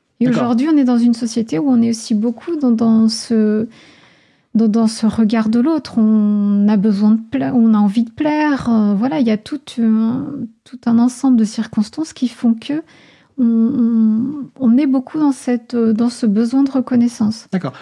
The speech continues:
Speaker 2: On va revenir sur ce point-là dans la partie reconstruction quelque part,
Speaker 1: Mhm.
Speaker 2: parce que ça, ça fait, euh, écho avec ton introduction, euh, quand tu as parlé de,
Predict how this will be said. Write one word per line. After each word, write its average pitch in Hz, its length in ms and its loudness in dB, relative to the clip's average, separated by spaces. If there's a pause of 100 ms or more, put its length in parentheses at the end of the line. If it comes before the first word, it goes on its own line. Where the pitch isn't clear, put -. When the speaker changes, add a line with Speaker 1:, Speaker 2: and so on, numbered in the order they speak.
(160)
Speaker 2:
On 143 40 -2
va 156 100 0
revenir 185 220 0
sur - 80 -14
ce 160 100 -6
point-là 165 280 -4
dans 147 80 -4
la 131 100 -6
partie - 220 -10
reconstruction 165 680 -4
quelque 147 200 -4
part, 220 80 -2
Speaker 1:
Mhm. 220 60 -2
Speaker 2:
parce 226 60 0
que 151 100 -6
ça, 143 180 -10
ça 143 160 -8
fait, 160 220 -4
euh, 131 180 -2
écho 175 320 -2
avec 127 180 -4
ton 127 280 -4
introduction, 151 720 -4
euh, 123 40 -8
quand - 120 -10
tu - 120 -12
as 120 40 -6
parlé 135 300 -4
de, 123 160 -4